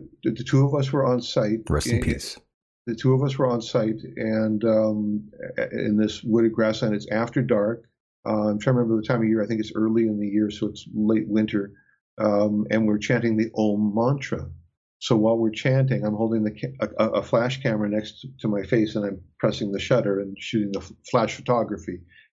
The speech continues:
Speaker 1: just in front of me. I'm, I, I, I'm just letting the camera record whatever's there. And so my breath condensation while I'm exhaling, yeah, up here in our wet, uh, rainforest climate, you know, coastal climate, it's very humid here, like, ninety-two percent humidity and stuff these days.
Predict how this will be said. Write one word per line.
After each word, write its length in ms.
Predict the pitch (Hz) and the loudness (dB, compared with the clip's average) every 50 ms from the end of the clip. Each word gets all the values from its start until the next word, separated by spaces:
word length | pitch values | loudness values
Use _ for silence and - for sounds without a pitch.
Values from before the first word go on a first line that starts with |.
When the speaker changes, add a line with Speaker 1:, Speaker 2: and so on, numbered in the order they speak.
| _ - | _ -12
Speaker 1:
just 140 | - - | -6 -4
in 80 | 110 104 | -4 0
front 240 | - - 117 107 98 | 2 2 2 2 0
of 100 | 90 85 | -4 -6
me. 80 | 90 90 95 | -10 -10 -10
I'm, 100 | 98 107 110 - | -10 -10 -8 -6
I, 260 | - 101 - 101 101 | -6 -6 -4 -4 -4
I, 160 | 101 - 104 | -4 -4 -6
I'm 100 | 101 95 | -6 -6
just 160 | 101 90 87 | -6 -2 0
letting 160 | 107 104 98 | 0 0 0
the 60 | 98 - | -2 -2
camera 320 | - 110 101 98 98 95 92 | -2 -2 0 0 0 -2 -2
record 400 | 87 92 95 - - 104 92 90 | -2 -4 -4 0 0 0 0 0
whatever's 420 | 101 92 98 95 87 95 87 87 | 0 -2 -2 -2 -2 -4 -2 0
there. 320 | 120 120 107 - - - - _ _ _ _ _ _ _ _ | 2 2 2 2 -2 -8 -18 _ _ _ _ _ _ _ _
And 60 | 104 - | -2 2
so 140 | - 123 107 | 2 4 4
my 160 | 110 113 110 | 4 4 2
breath 340 | 107 107 - 120 135 135 135 | 0 2 2 2 2 0 0
condensation 760 | - 139 127 117 117 110 107 - 113 101 98 - - 107 101 | 0 0 0 2 0 -2 -4 -4 -4 -4 -4 -6 -6 -6 -4
while 200 | 101 104 101 101 | -4 -2 -2 0
I'm 140 | 104 98 101 | 0 -2 -2
exhaling, 640 | 98 - - - 107 98 104 107 123 139 - - - - - _ _ _ _ _ _ - | -4 -4 -2 0 0 2 2 2 0 0 -2 -4 -10 -14 -20 _ _ _ _ _ _ -2
yeah, 120 | - - | -2 -2
up 80 | 92 - | 0 2
here 180 | 123 117 110 | 4 4 4
in 80 | 110 107 | 4 4
our 140 | 104 104 101 | 2 2 2
wet, 320 | 98 107 110 107 - - - - | 0 0 -2 -2 -4 -12 -6 -4
uh, 220 | 107 101 101 101 101 101 - - - | -2 0 0 0 -2 -2 -8 -12 -12
rainforest 1000 | - - 113 - - 95 95 101 101 110 113 - - 127 110 117 113 - - | -10 -6 -4 -4 -2 2 2 4 4 4 2 2 2 2 2 2 0 -2 -8
climate, 380 | - - 113 113 120 135 160 135 - - - - _ _ _ _ _ _ - | -4 -2 0 2 2 0 0 -2 -4 -10 -16 -20 _ _ _ _ _ _ -4
you 80 | 104 104 | -2 -2
know, 140 | 107 104 - - | -2 -4 -6 -4
coastal 380 | - - 113 107 - - 123 - | 0 2 2 2 2 0 -2 -2
climate, 420 | - - 110 107 113 131 139 135 | 0 0 0 0 2 0 0 0
it's 120 | 135 135 | -2 -4
very 320 | - 113 107 101 92 - - - | -2 -2 -2 -2 -4 -6 -12 -10
humid 360 | - - 113 110 104 90 82 | -2 2 2 2 2 0 -2
here, 160 | 85 85 82 | -4 -6 -6
like, 140 | 85 95 98 | -6 -6 -2
ninety-two 380 | 98 98 98 101 101 98 - - | -2 0 0 0 -2 -2 -4 -4
percent 360 | - 101 - - 104 98 - | -4 -2 0 0 -2 0 0
humidity 400 | - 101 95 98 98 101 110 110 | -2 0 0 0 2 2 4 2
and 80 | 110 110 | 2 2
stuff 240 | - - 120 120 - | 0 -2 -2 0 0
these 180 | - 123 117 - | 0 -2 0 0
days. 340 | 135 139 156 - - - | 0 0 0 -2 -4 -10